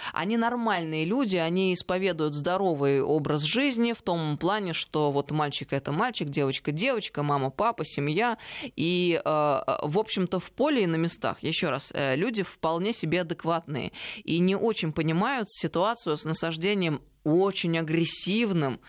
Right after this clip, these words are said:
и ярым вот этих Л Г Б Т, э, ценностей, э, которые на самом деле являются ценностями абсолютного меньшинства.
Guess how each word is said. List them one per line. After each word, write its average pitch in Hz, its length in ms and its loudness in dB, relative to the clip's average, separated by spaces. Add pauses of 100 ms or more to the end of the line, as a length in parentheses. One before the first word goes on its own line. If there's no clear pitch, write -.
(240)
и 165 100 0
ярым 170 600 0
вот 147 140 -4
этих 160 280 -4
Л 160 120 2
Г 160 120 0
Б 165 160 0
Т, 165 500 0 (340)
э, 143 260 2
ценностей, 202 840 -2
э, 139 460 0
которые 214 360 0
на 185 120 -2
самом 185 320 0
деле 170 460 0 (180)
являются 175 420 0
ценностями 175 840 0
абсолютного 180 840 0
меньшинства. 143 880 0